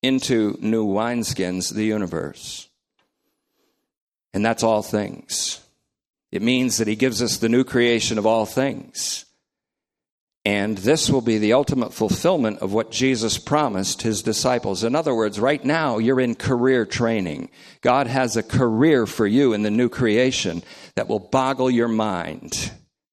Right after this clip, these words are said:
that you can't even imagine. And even those without careers are being prepared for careers in the new creation that are absolutely mind-boggling. And there's a big universe, and it's always expanding.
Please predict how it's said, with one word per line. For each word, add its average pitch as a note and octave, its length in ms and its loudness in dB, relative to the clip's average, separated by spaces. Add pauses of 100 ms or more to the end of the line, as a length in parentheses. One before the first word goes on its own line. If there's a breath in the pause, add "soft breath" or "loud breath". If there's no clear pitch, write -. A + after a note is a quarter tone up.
(140)
that - 140 -8
you B2 80 2
can't C3+ 280 2
even A2+ 200 0
imagine. G#2 720 -2 (680 soft breath)
And A#2 140 2
even D#3 240 4
those D3 300 2
without C#3+ 360 2
careers C#3 960 0 (280)
are G2+ 100 2
being A2+ 260 0
prepared A#2+ 540 0
for G#2+ 140 -2
careers A2 920 0 (560 soft breath)
in G2+ 140 2
the G2 80 0
new A2+ 180 2
creation G2+ 880 -2
that G#2 160 0
are G2+ 180 -2 (100)
absolutely A#2 1040 -2 (420)
mind-boggling. G#2 1700 -2 (1080)
And F#2+ 180 -2
there's F#2 180 0
a F2+ 40 -2
big B2 240 0
universe, A2+ 540 0
and G2+ 100 -2
it's G2 140 -4
always A#2 340 0
expanding. C3+ 800 -2